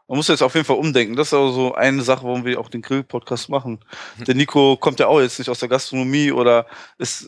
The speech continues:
Speaker 1: ist jetzt der große Grillkönig bis jetzt gewesen, genauso wenig wie ich, ne? Und wir, das ist jetzt so ein Thema, wo wir uns reinarbeiten. Von daher finden wir jetzt die Brücke.
Speaker 2: Mhm.
Speaker 1: Müssen wir noch. Einen
Speaker 2: Ja.
Speaker 1: Monat haben wir Zeit, ne?
Speaker 2: Das
Speaker 1: Anderthalb.
Speaker 2: stimmt. <laughs> Ah,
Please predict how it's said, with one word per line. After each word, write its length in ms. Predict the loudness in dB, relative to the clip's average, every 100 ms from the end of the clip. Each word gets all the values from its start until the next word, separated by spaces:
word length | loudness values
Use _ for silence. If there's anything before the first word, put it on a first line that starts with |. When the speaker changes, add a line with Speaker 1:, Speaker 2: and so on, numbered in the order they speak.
| -14
Speaker 1:
ist 200 | -10 -4
jetzt 560 | -6 -6 -18 _ -6 -4
der 80 |
große 320 | 0 2 0 0
Grillkönig 520 | 2 2 2 -4 -4
bis 120 | -6
jetzt 220 | -6 -6
gewesen, 460 | -4 0 0 0 -4
genauso 300 | 0 0 2
wenig 240 | 0 0
wie 60 | -4
ich, 300 | -2 -2 0
ne? 160 | 0 0
Und 140 | 0
wir, 140 | -4 -6 -14
das 100 | -14
ist 100 | -4
jetzt 140 | -4 -2
so 80 |
ein 60 | -2
Thema, 200 | 2 2
wo 120 | 2 0
wir 60 |
uns 200 | -2 -2
reinarbeiten. 580 | -2 -2 -2 -4 -4 -8
Von 180 | -8 -2
daher 440 | 0 2 0 -2 _ -20
finden 360 | -6 -2 0
wir 80 | 2
jetzt 220 | 2 0
die 60 | -8
Brücke. 440 | -4 -2 0 -2 -4 _ _ _
Speaker 2:
Mhm. 120 | -4
Speaker 1:
Müssen 220 | -2 0 0
wir 100 | 0
noch. 260 | -2 -8 _ _
Einen 180 | -4 0
Speaker 2:
Ja. 40 |
Speaker 1:
Monat 220 | 0 0 -2
haben 100 | -4
wir 100 | -4
Zeit, 300 | -2 -2 -4
ne? 160 | -10 -12 -6 -6 -4
Speaker 2:
Das 100 | 0 2
Speaker 1:
Anderthalb. 360 | 2 2 0 -2 -14 -16 -10
Speaker 2:
stimmt. 180 | -2 2
<laughs> 0 |
Ah, 140 | 2